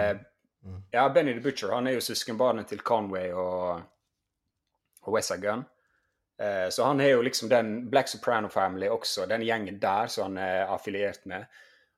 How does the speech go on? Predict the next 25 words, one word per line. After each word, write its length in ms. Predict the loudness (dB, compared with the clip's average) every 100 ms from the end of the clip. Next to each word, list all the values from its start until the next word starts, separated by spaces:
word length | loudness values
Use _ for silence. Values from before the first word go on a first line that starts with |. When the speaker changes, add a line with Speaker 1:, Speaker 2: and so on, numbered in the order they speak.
| 0
Speaker 1:
Og 140 | 2 2
jeg, 160 | 0 -6 _
jeg 140 | -2 2
prøvde 240 | 0 0
å 20 | 6
søke 260 | 6 6
litt 160 | 0 0
opp 240 | -4 0
og 240 | 4 6 4
finne 240 | 0 -2
litt 160 | -4 -2
info, 300 | -4 0 0
men 80 | 2
det 80 | 2
var 80 | 2
veldig 180 | 0 -2
lite 240 | -4 0
å 60 | 2
gjøre. 240 | 4 2 2
Uansett, 560 | 4 4 4 2 0 -8 -4
dette 160 | 2 2
er 80 | 2
gitt 320 | -2 -6 -8
ut 160 | -4 -4
under 160 | -4